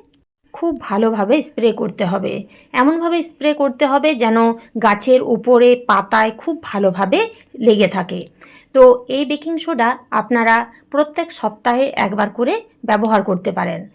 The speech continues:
আর যদি দেখেন গাছে পোকামাকড়ের উপদ্রব অনেক বেশি আছে, তাহলে দুদিন অন্তর আপনারা এই বেকিং সোডা ব্যবহার করুন। সেক্ষেত্রে বেকিং সোডার পরিমাণ কম দিতে হবে। এক লিটার জলে এক চামচের চার ভাগের এক ভাগ দিতে হবে।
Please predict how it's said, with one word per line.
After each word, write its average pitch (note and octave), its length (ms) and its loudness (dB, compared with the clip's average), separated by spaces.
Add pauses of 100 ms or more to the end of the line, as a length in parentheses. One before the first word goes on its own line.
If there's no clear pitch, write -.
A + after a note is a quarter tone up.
(180)
আর G#3+ 180 -4
যদি G3+ 300 -2
দেখেন D#4 340 -2
গাছে A#3 280 0
পোকামাকড়ের B3 680 -2
উপদ্রব C4 460 -4 (120)
অনেক A#3 280 0
বেশি G3 360 -2
আছে, B3 240 -2 (320)
তাহলে C#4+ 360 0
দুদিন B3+ 360 -4 (140)
অন্তর G#3+ 360 0 (120)
আপনারা G#3 400 0 (240)
এই C4+ 140 -2
বেকিং A3+ 340 -4
সোডা G#3 260 -2 (120)
ব্যবহার F#3 400 0
করুন। F3+ 300 -6 (400)
সেক্ষেত্রে D4+ 640 -2
বেকিং A#3+ 360 2
সোডার B3 380 0
পরিমাণ A3+ 440 2
কম A#3 280 2
দিতে G#3 220 0
হবে। F#3 280 -4 (420)
এক A3+ 180 0
লিটার B3+ 360 2
জলে B3 280 2 (520)
এক C4 240 -2
চামচের D4 480 -2 (240)
চার G#3 240 4
ভাগের A3+ 400 -2
এক G3 200 -6
ভাগ C4+ 260 -8
দিতে G3+ 280 -2
হবে। F#3+ 300 -4